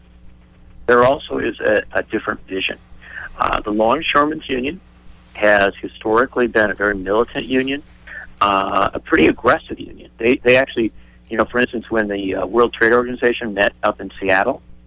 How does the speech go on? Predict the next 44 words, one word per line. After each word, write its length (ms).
in 360
nineteen 340
ninety-nine, 600
and 80
there 60
was 80
a 40
great 240
protest 480
there, 160
um, 320
the 80
longshoremen 480
shut 240
down 180
the 60
West 220
Coast. 280
They, 140
they 160
stopped 380
business 280
at 200
the 60
ports. 440
They 80
stopped 280
traffic 340
at 100
the 60
ports 300
that 240
day 200
to 80
protest 560
free 140
trade 300
deals 260
that 80
are 60
bad 260
for 140
American 380
workers. 380